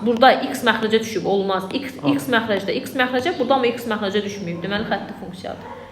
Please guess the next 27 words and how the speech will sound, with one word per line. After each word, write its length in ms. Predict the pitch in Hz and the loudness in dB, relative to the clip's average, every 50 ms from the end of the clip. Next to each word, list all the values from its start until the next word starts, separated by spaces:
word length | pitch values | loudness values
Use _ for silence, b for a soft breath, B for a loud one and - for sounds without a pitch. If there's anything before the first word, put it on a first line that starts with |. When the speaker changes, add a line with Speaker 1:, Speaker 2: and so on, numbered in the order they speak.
| - - - | -20 -6 2
Speaker 1:
Aydın 220 | - 226 233 233 247 | 2 2 4 4 2
oldu? 300 | 240 226 214 214 208 208 208 214 208 208 208 - - - - - - B B B B B B B B - - - | 0 0 0 -2 -2 -2 -4 -6 -8 -12 -12 -12 -14 -14 -16 -18 -18 B B B B B B B B -8 -4 -4
Otuz 300 | 233 - 247 220 208 208 | -2 -2 -2 -2 2 2
bir. 200 | 202 190 - - - - - | 2 2 0 -4 -6 -8 -4
Funksiya, 320 | - 359 359 - 349 269 240 | -2 -2 0 4 4 6 6
bax, 140 | 269 294 - - - - | 6 4 4 -2 -6 -10
bir 140 | 285 285 269 | -4 -2 -2
üçdən 260 | 262 - 269 240 226 | -2 0 0 0 0
keçir. 300 | - - - - - - | 0 -2 -2 -4 -2 -2
Bax, 140 | 196 208 202 | -2 -2 0
bir 300 | 226 233 247 294 349 - | 0 0 2 2 0 0
üçüncü 360 | - - - 214 202 190 196 170 | -2 -8 -6 -6 -4 -2 -2 -4
rübdən. 300 | 147 - - - - - - - - B B B B B - - - | -4 -6 -6 -8 -10 -10 -14 -16 -18 B B B B B -18 -18 -6
Funksiya 380 | - 320 311 - - 262 220 214 | -4 -4 -2 2 4 2 4 4
bir 80 | 254 240 | 2 0
üçüncü 360 | 262 - - 240 220 226 220 214 | -2 -2 -4 -2 -2 0 0 0
rübdən 200 | 185 208 202 202 | 0 -2 -2 -2
keçirsə, 420 | 202 - - 202 202 190 165 143 - - | -4 -4 -4 -4 0 0 -2 -2 0 -2
bunun 340 | 240 247 262 233 190 - - - | 0 0 0 0 0 -4 -6 -6
K-sı 340 | - - 233 214 - - 226 | 4 4 6 6 6 2 0
müsbət 400 | 214 196 - - 190 185 - 202 | -2 -2 -2 -2 -4 -4 -2 -6
idi, 220 | 202 190 - 226 233 233 - - - - - - | -6 0 4 4 4 4 2 -6 -10 -12 -10 -10
düzdür? 220 | 202 190 208 240 - | -10 -6 -6 -8 -2
K-sı 320 | - 214 170 - - - | 0 0 0 0 -2 -8
sıfırdan 420 | - - - 196 175 180 180 175 165 | -10 -8 -8 -8 -6 -4 -6 -4 -2
böyük 220 | 170 170 170 170 165 | -2 0 0 0 0
olardı. 340 | 165 165 - - - - | 0 -2 -4 -6 -8 -12